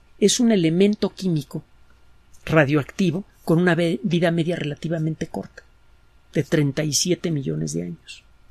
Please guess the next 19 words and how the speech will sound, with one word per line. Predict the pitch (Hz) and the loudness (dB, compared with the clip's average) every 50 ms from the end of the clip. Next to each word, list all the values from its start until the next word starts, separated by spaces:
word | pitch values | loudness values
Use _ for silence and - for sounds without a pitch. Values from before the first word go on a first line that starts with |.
| - - - _ _ _ - _ - - - - - | -20 -20 -20 _ _ _ -20 _ -20 -20 -14 -2 4
Normalmente, | 185 185 190 196 226 240 247 233 233 240 233 - 233 | 6 8 8 10 10 8 10 8 8 8 6 4 2
si | - - 185 | 0 0 -2
tiene | - 220 240 233 | 0 2 2 2
usted | 208 - - 226 214 | 4 4 2 2 4
un | 220 202 | 4 4
material | 190 165 - 165 170 185 180 | 4 4 4 4 4 4 4
radioactivo | 180 185 170 156 165 165 156 - - 196 185 185 226 240 - - - - - - - | 4 2 0 2 0 -2 -2 -2 0 0 0 0 0 -4 -6 -10 -20 -20 -20 -8 -2
y | - 147 | 0 2
se | - - 160 | 2 4 2
espera | 135 - - 202 190 185 190 | 2 4 6 6 6 6 6
diez | 151 165 165 196 220 214 175 170 170 | 2 2 4 6 6 6 6 4 2
vidas | 202 202 185 190 160 - 160 | 2 2 2 4 2 4 4
medias, | 160 160 156 147 185 233 247 - - - - - - - _ - - | 4 2 2 2 0 -2 0 2 2 2 2 0 -6 -20 _ -8 -2
prácticamente | - 185 185 - - 175 - 160 151 - - - 165 160 | 0 0 0 0 -2 -8 -6 -4 -6 -4 -4 -4 -6 -4
desaparece | 151 - 156 139 - - - 147 - 170 | -4 -4 -4 -2 -2 -2 -2 -2 -4 -6
todo | - - 156 156 | -6 -6 -4 -4
el | 156 147 | -4 -4
material | 143 135 - 147 139 139 143 143 | -6 -6 -6 -8 -8 -8 -8 -8
radioactivo. | 143 151 151 160 156 - - 247 262 | -8 -8 -8 -8 -10 -8 -8 -8 -10